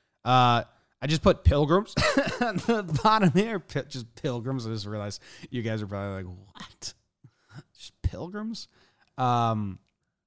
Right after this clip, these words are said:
but I was watching, um, I was watching, I fell asleep last night to, uh, Ken Burns' brother documentary on the Pilgrims. <laughs> What's Ken Burns' brother who makes,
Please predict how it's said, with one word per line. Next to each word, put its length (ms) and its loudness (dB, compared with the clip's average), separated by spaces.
but 80 -2
I 80 6
was 140 2
watching, 580 4
um, 840 0
I 60 -2
was 120 2
watching, 580 2
I 80 -10
fell 240 0
asleep 380 -2
last 240 -2
night 220 -4
to, 480 -2
uh, 60 -20
Ken 220 0
Burns' 300 2
brother 500 2
documentary 680 -2
on 100 -8
the 80 -2
Pilgrims. 600 -2
<laughs> 680 -20
What's 180 0
Ken 200 4
Burns' 220 6
brother 540 2
who 100 -4
makes, 440 -4